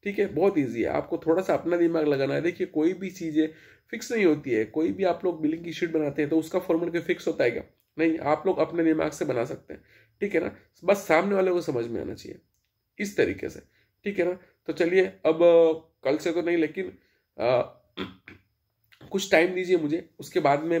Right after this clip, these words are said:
हम चालू करेंगे। अभी एक एजुकेशनल सीरीज और ला रहा हूँ मैं, उसके बीच बीच में मैं आपको एमएस Excel के थोड़े बहुत ट्रिक बताते जाऊँगा,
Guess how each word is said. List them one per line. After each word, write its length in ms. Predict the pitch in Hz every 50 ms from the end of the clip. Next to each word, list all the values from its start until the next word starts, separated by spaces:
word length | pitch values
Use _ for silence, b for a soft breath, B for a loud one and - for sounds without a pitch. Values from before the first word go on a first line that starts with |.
| 160 156
हम 220 | 156 156 147 143
चालू 220 | 143 151 135 139 143
करेंगे। 280 | 143 135 131 151 165 - -
अभी 260 | 143 143 143 165 165
एक 180 | 160 156 160 - -
एजुकेशनल 480 | 139 135 131 143 147 151 147 165 147 147
सीरीज 280 | 143 - 143 147 147 -
और 140 | - 151 147
ला 160 | 135 131 127
रहा 120 | 143 143
हूँ 120 | 139 139 143
मैं, 80 | 147 - - _ -
उसके 260 | 147 143 - - 226 214
बीच 260 | 202 214 214 - 196
बीच 200 | 190 190 - -
में 120 | 170 180 196 B B B B B B B
मैं 120 | 156 170
आपको 300 | 170 160 160 - - 175
एमएस 240 | 160 147 156 160 -
Excel 320 | 156 147 - - 160 156 156
के 100 | - 165
थोड़े 340 | 160 - - - 196 220 226
बहुत 280 | 202 208 202 - - - -
ट्रिक 220 | 185 202 202 - - - -
बताते 340 | 143 143 - 127 143 156 147
जाऊँगा, 380 | 131 123 120 120 139 180 202